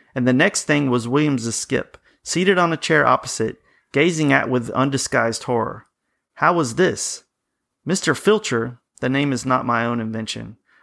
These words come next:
was a servant of considerable standing, and set the standard of etiquette to all his own college and to several neighboring ones.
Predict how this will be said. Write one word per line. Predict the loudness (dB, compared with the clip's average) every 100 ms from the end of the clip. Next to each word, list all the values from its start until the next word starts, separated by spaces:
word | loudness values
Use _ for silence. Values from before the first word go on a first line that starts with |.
| _
was | 0 0
a |
servant | 2 2 4 2 0
of | -2
considerable | -2 -2 2 2 0 -4
standing, | -4 -4 -4 -6 -10 -14 _ _ -8
and | -6
set | 0 0 0
the |
standard | -6 0 0 2 2
of | 0 0
etiquette | 2 2 0 -2 -2
to | -2
all | 0 2
his | 2 2
own | 0 0
college | 2 4 4 0 -2
and | -4 -2
to | -2
several | 0 0 2 2
neighboring | 2 2 0 -4
ones. | -8 -12 -16